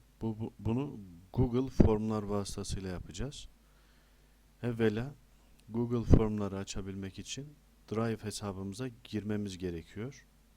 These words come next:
Drive hesabına giriş yaptıktan sonra bir Google Form oluşturmak için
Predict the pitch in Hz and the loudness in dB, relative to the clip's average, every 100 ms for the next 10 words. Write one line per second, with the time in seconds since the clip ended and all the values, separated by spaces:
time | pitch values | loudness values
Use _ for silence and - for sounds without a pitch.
0 | - - - _ - - - - - 104 | -20 -20 -20 _ -20 -20 -20 -20 -8 -4
1 | 123 123 117 98 104 90 95 90 110 120 | -2 -2 -4 -4 -6 -6 -6 -6 -6 -6
2 | - 101 - 101 - 92 90 95 95 120 | -6 -8 -8 -16 -12 -10 -10 -10 -10 -10
3 | 120 120 127 110 - 127 110 98 82 - | -8 -6 -6 -8 -4 -4 -2 -6 4 6
4 | 101 92 92 101 101 - 98 92 107 - | 6 2 -6 -8 -10 -10 -10 -8 -10 -10
5 | 123 | -12